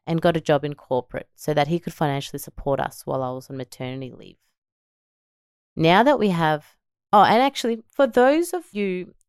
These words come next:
who listening from any other country but Australia,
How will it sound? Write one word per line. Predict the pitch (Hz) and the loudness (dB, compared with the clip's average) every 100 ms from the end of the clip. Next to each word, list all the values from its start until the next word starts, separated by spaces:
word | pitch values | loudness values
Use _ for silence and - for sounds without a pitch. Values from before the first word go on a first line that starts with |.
| - | -6
who | 185 185 175 175 180 _ _ _ _ _ _ _ _ _ - | -2 0 0 -4 -8 _ _ _ _ _ _ _ _ _ -2
listening | 226 - 220 185 170 | -2 2 4 4 0
from | - 180 170 165 160 _ _ _ _ _ _ _ _ - | 2 2 4 0 -6 _ _ _ _ _ _ _ _ -2
any | 202 208 190 | 2 4 4
other | 170 180 | 4 2
country | 196 196 190 | 0 -2 -2
but | 190 - - | 0 -2 -4
Australia, | 185 - 165 156 190 269 | -4 2 4 6 4 0